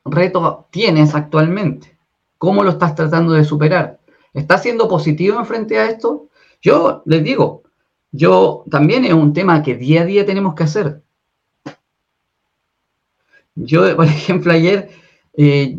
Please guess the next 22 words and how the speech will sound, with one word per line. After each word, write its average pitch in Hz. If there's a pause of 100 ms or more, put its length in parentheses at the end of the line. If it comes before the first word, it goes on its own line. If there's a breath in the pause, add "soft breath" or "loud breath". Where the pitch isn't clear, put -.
(100)
yo 135
llevo 196
una 202
alimentación 170
diferenciada 151 (460)
porque, 147 (840)
eh, 110
y 131
esto 135
se 123
lo 127
cuento 139 (400 soft breath)
en 127
confianza, 147 (220 soft breath)
<laughs> -
eh, 101 (520)
mi 143
papá 147
falleció 175
de 175
un 165
infarto, 156